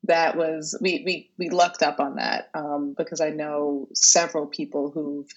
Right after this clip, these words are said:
had to move their wedding from this year to next year because of covid and social distancing and whatnot. So I feel grateful that we're doing it next year, and just, I'm, I'm keeping my fingers crossed <laughs>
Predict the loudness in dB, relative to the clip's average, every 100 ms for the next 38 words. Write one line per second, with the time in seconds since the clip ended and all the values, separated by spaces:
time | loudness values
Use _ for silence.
0 | -8 -4 -2 -2 -2 -6 -4 -4 -2 -4
1 | -8 -10 -8 -6 -2 -2 -2 -4 -8 -10
2 | -8 -6 -4 -2 -2 -6 -10 -8 -4 -4
3 | -6 _ -20 -20 _ -8 -2 -2 -2 -4
4 | -4 -2 0 0 0 -4 -4 -4 -6 -6
5 | -4 -4 -2 -2 -2 -4 -2 4 6 6
6 | -2 -6 -16 -20 _ _ -10 -2 -2 -2
7 | -4 -4 -2 2 2 2 0 -2 -4 -6
8 | -6 -4 -2 0 2 2 0 2 2 4
9 | 2 2 0 -4 -6 _ -2 -2 2 2
10 | 2 0 2 2 4 4 4 0 -2 -4
11 | 4